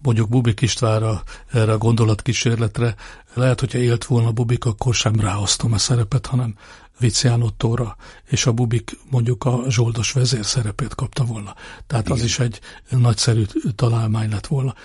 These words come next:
Speaker 1: És így az összes többi szereppel ugyanígy
Speaker 2: Mhm.
Speaker 1: vagyok. Azt gondolom, hogy egy nagyon komoly rendszert, egy nagyon komoly gondolati rendszert építettünk föl, aminek a, az alapja az,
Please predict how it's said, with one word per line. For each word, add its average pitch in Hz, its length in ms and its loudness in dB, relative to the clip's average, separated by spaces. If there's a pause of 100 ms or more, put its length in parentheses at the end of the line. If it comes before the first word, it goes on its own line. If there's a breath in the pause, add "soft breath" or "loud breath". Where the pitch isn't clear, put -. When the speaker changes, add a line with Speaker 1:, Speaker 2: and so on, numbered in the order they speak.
(140 loud breath)
Speaker 1:
És - 220 0
így 170 140 2
az 139 260 2
összes 120 260 0
többi 113 260 -2
szereppel 110 720 -4 (320 soft breath)
ugyanígy 110 420 2
Speaker 2:
Mhm. 110 100 -4
Speaker 1:
vagyok. 151 360 -2 (380 loud breath)
Azt 143 220 2
gondolom, 131 440 4
hogy 120 180 4
egy 123 320 0
nagyon 135 360 2
komoly 120 420 2 (260 loud breath)
rendszert, 123 640 2
egy 117 140 -2
nagyon 120 240 2
komoly 120 400 0
gondolati 120 540 2
rendszert 120 540 0
építettünk 123 600 -4
föl, 147 340 0 (380 loud breath)
aminek 117 460 2
a, 117 240 0 (120)
az 127 160 -2
alapja 120 640 0
az, 135 240 -4